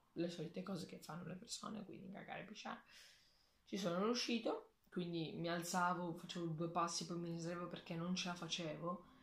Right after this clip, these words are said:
La mia schiena non sopportava, anche il mio cuore non reg-, tra virgolette, non reggeva, perché anche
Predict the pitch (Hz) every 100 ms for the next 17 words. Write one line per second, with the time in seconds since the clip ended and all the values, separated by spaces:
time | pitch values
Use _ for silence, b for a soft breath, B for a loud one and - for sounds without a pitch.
0 | B B B - 185 180 180 190 175 175
1 | 180 175 190 175 190 175 180 190 196 185
2 | 180 190 170 165 151 156 165 160 151 165
3 | - 196 170 160 160 180 175 170 175 180
4 | 175 165 175 175 170 - B B B B
5 | _ _ _ - 190 202 208 170 -